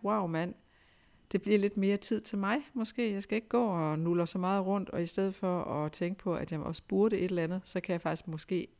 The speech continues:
endelig sætte mig hen og læse en bog fra den ene ende til den anden.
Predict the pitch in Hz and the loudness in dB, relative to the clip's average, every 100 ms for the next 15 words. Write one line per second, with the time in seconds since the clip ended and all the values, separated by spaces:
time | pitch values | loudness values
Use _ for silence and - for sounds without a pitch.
0 | - 180 240 359 165 - 156 151 151 - | 0 2 4 2 0 -2 -4 -4 -6 -8
1 | _ _ - - 185 - - - - _ | _ _ -8 -4 -4 -4 -20 -20 -20 _
2 | _ _ _ _ _ _ _ _ - 165 | _ _ _ _ _ _ _ _ -4 0
3 | 151 147 175 170 170 - - 135 147 139 | 2 2 -2 -2 0 0 -4 -6 -6 -8
4 | 143 - 185 139 160 | -10 -12 -12 -12 -14